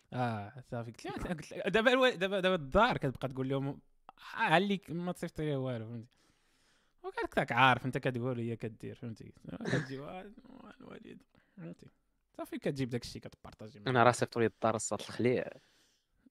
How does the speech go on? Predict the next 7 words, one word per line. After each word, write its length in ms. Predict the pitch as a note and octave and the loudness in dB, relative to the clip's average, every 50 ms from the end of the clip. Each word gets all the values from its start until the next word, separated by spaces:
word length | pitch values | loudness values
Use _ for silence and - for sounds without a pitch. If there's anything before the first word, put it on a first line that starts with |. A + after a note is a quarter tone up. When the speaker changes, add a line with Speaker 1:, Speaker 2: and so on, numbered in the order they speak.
| _ _ - | _ _ 2
Speaker 1:
<laughs> 1300 | - - - - - - - - - - - - - - - - - - - - - _ _ _ _ _ | 4 6 6 6 6 4 4 2 0 -2 -4 -8 -12 -16 -20 -20 -20 -20 -20 -20 -20 _ _ _ _ _
كيولي 400 | - - - G#3 G#3+ A#3+ G#3+ G3 | -12 -8 -6 -6 -4 -2 -2 -2
مع 140 | D3 B2 - | 0 0 -2
الطريقة 480 | C#3+ - _ - D#3 D3+ C#3+ B2 - B2 | -2 -4 _ -2 0 0 0 -2 -4 -6
صاحبي 320 | A#2+ - A#2+ A2 A2 A2+ | -4 -4 -6 -6 -6 -6
هذاك 140 | A#2 A#2 A2+ | -6 -6 -8
الخليع. 280 | A#2 - - A2+ G#2 | -10 -10 -12 -12 -12